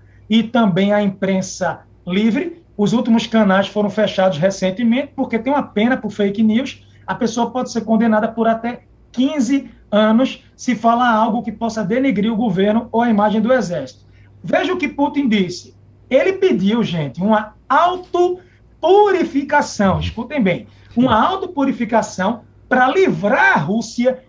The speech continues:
de qualquer pessoa que questione sua invasão da Ucrânia.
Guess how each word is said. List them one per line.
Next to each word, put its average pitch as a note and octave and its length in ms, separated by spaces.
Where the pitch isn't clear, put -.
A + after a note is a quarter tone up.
de B3+ 140
qualquer C#4+ 480
pessoa B3+ 500
que B3+ 120
questione A#3 640
sua A#3 200
invasão G#3 440
da C4 100
Ucrânia. G3+ 580